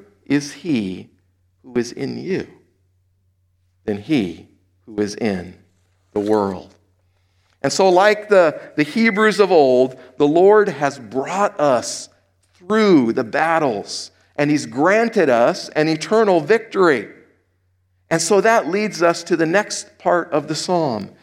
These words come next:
As we seek help, we acknowledge the past,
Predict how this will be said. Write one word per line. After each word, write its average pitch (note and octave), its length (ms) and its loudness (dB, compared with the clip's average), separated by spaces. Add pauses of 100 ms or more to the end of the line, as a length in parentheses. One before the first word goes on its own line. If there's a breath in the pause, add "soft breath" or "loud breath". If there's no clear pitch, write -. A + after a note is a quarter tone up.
(240 soft breath)
As E3+ 400 -2
we F3 280 -4
seek F3+ 440 2
help, F#3 480 0 (1200)
we C3+ 180 4
acknowledge C#3 600 -2
the C3+ 80 -14
past, F3+ 680 -8